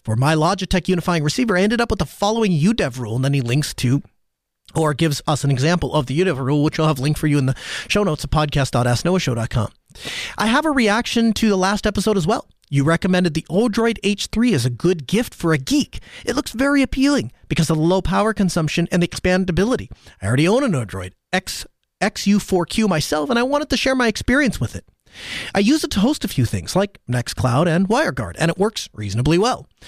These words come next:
But there are a couple of downsides for me. First, it has a thirty-two bit processor, which is not supported anymore by Nextcloud. Secondly, it seems to have no or limited upstream kernel support. I'm running a fork of the kernel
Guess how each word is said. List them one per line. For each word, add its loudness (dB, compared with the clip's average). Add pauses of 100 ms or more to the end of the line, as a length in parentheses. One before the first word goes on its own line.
(200)
But 0
there 2
are 2
a 0
couple -2
of 2
downsides 0
for -14
me. -14 (100)
First, -2 (220)
it 2
has 2
a 2
thirty-two 0
bit -2
processor, -2
which -2
is 0
not 0
supported 0
anymore 0
by -2
Nextcloud. -2 (280)
Secondly, -2 (240)
it -2
seems 0
to 0
have 2
no 2
or 2
limited 0
upstream 0
kernel 0
support. -6 (760)
I'm 4
running 2
a -2
fork -2
of -4
the -4
kernel -4